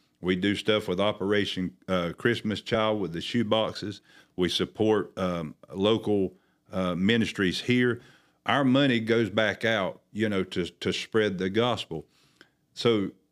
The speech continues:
yes, we're a nonprofit, and there is an aspect, and this is a very touchy subject, that people say, "Well, you can't run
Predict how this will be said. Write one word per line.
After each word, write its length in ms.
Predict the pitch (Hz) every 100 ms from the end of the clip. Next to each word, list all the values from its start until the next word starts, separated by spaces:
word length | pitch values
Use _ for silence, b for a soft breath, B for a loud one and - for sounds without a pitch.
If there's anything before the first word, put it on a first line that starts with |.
| _ _ -
yes, 340 | 123 151 147
we're 180 | 123 107
a 40 |
nonprofit, 840 | 110 117 - - 143 135 - 82 - _ _ _ _ _ -
and 240 | 117 113
there 160 | 117 117
is 360 | - 151 175
an 120 | 147 117
aspect, 640 | 127 127 - - 92 67
and 240 | 101 98
this 220 | 117 147 -
is 180 | 156
a 120 | 107 90
very 380 | 95 123 123
touchy 480 | - - 135 - 92
subject, 520 | - 95 82 87 -
that 240 | 107 107 -
people 260 | 117 117
say, 200 | 92 117
"Well, 160 | 110 101
you 160 | 117 120
can't 320 | 139 131 -
run 440 | 113 120 117 107